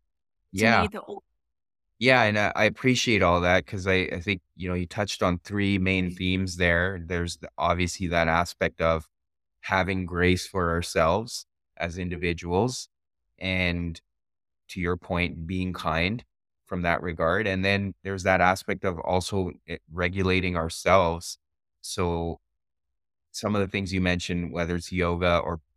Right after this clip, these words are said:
Speaker 2: breathing, I definitely find breath work has really helped my ability to emotionally regulate. So even when stressors come up or something comes up, I'm not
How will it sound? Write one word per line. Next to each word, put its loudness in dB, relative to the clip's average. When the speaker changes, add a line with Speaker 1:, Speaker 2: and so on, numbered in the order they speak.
Speaker 2:
breathing, 2
I -2
definitely -4
find -2
breath -2
work -4
has -20
really 0
helped 0
my 2
ability 0
to -8
emotionally -6
regulate. 0
So -2
even 0
when -4
stressors -4
come -6
up 0
or -14
something -8
comes -10
up, -2
I'm -6
not -2